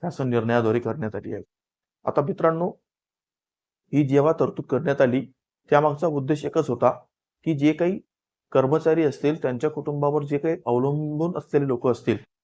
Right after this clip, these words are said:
तर त्यांच्यावर कोणत्याही प्रकारचं आर्थिक संकट ओढवू नये, हा उद्देश होता. परंतु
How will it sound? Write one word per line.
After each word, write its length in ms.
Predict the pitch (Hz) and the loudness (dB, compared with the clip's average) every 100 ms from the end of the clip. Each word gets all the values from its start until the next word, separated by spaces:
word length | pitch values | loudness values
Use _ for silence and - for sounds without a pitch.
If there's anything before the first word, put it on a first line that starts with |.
| _ _ _ _ - | _ _ _ _ 0
तर 120 | 156 | 0
त्यांच्यावर 680 | 175 - 127 120 151 151 165 | 0 0 0 2 2 2 2
कोणत्याही 420 | 170 139 131 143 | 0 -4 -2 -4
प्रकारचं 520 | 170 151 143 139 156 - | -2 -2 -2 -2 -4 -2
आर्थिक 320 | 120 156 135 | -4 -4 -10
संकट 340 | - 135 131 143 | -8 -8 -6 -6
ओढवू 320 | - 117 120 | -4 -2 0
नये, 220 | 131 135 143 _ _ _ _ | -2 -4 -6 _ _ _ _
हा 60 | - | -2
उद्देश 360 | 131 113 113 110 | -2 -2 -4 -4
होता. 260 | 101 101 - _ _ _ _ _ - | -6 -8 -8 _ _ _ _ _ -2
परंतु 440 | 139 160 180 190 | 0 0 -2 -4